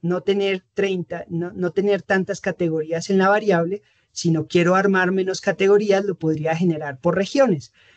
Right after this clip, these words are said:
Entonces, si pertenece a, tomo los departamentos y los clasifico en regiones. Entonces, pasaría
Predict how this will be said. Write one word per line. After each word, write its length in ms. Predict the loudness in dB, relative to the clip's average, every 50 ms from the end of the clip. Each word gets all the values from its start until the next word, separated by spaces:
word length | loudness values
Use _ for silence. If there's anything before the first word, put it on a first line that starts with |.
| _ _ _
Entonces, 360 | _ 0 2 2 4 2 2
si 220 | 2 0 2 2 2
pertenece 880 | 2 0 0 0 0 -2 0 0 0 -2 -4 -6 -2 -2 0 2 2 2
a, 560 | 0 0 -2 -4 -4 -2 -4 -6 -10 -14 -18 _ _ _ _ _ _ _
tomo 240 | 0 0 2 2 2
los 180 | 2 2 2
departamentos 800 | 2 0 0 -2 -4 -4 -2 -6 -6 -4 -4 -4 -4 -6 -8 -6
y 60 | -4 -4
los 180 | -2 -2 -4
clasifico 600 | -4 -6 -6 -6 -6 -10 -10 -10 -12 -10 -6 -6 -6
en 80 | -6
regiones. 520 | -6 -8 -10 -2 0 2 2 2 0 -6 -12
Entonces, 380 | -16 -16 -14 -14 -12 -12 -6
pasaría 640 | -2 -2 -2 -2 -2 -6 -10 -8 -8 -8 -8 -8